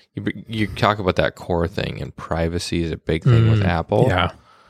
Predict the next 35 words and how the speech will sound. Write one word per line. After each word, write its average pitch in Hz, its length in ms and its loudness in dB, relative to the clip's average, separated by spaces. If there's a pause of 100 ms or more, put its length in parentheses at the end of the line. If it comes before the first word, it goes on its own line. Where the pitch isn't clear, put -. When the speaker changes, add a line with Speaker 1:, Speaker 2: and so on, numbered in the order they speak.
(640)
Speaker 1:
If - 160 -4
you 104 80 2
wanna 104 200 2
protect - 520 0
the - 80 -10
core 107 360 4
product 87 480 2
and 82 140 -6
protect - 340 -2
privacy, 85 760 0 (120)
Speaker 2:
Yeah. - 200 -2 (260)
Speaker 1:
you're 104 120 4
not 98 340 4
gonna 90 180 2
be 85 160 -2
necessarily 82 560 -2
on 82 120 -4
the 78 60 -8
cutting 82 440 -6
edge. - 520 -6
Speaker 2:
Yeah. 90 300 4 (140)
Speaker 1:
Because 90 220 -4
that's 82 300 -2
where 85 120 -2
you, - 100 -6 (400)
I 143 60 4
mean, 135 240 4 (1120)
I 117 80 2
keep 151 260 2
telling 139 200 6
my 98 120 4
parents 120 540 2
this, - 360 -8 (120)
and 107 180 0
when, 101 340 2